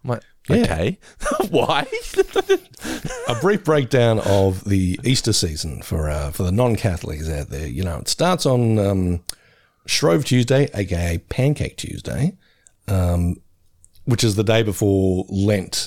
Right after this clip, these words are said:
Speaker 2: actually begins. And the Lent is forty days of leading up to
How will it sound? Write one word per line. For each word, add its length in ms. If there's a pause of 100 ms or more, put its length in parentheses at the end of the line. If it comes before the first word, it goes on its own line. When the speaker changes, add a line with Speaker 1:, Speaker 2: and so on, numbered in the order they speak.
Speaker 2:
actually 280
begins. 280
And 320
the 140
Lent 180
is 120
forty 320
days 360
of 460
leading 400
up 180
to 380